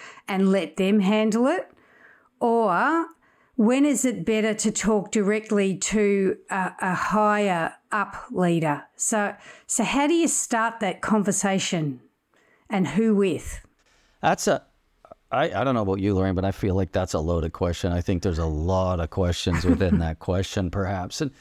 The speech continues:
Speaker 2: so, so a couple of things I would just say. One, that assumes there's structure, and I, so I think that's good. Um, just because we have structure,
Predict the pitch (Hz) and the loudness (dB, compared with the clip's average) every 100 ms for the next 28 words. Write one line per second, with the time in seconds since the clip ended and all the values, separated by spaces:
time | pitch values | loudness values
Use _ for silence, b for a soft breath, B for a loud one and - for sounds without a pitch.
0 | b b - 196 202 - - 190 185 135 | b b -4 -2 -2 -4 -2 0 2 0
1 | 110 98 87 90 85 82 - 87 90 180 | 0 -2 0 0 -2 -4 -2 -2 0 0
2 | 143 143 131 139 131 - 117 101 101 82 | 0 -2 -2 -2 -2 -2 -2 0 -2 -4
3 | - 80 - 101 90 95 - 92 101 104 | -2 -4 -2 -4 -2 -2 0 -2 0 -2
4 | 92 82 - 80 73 _ b b b - | -2 -4 -6 -6 -8 _ b b b -4
5 | 98 135 - - 101 - 120 117 - - | -2 0 -2 -2 0 0 0 -2 -2 -4
6 | 60 - 50 | -4 -2 -4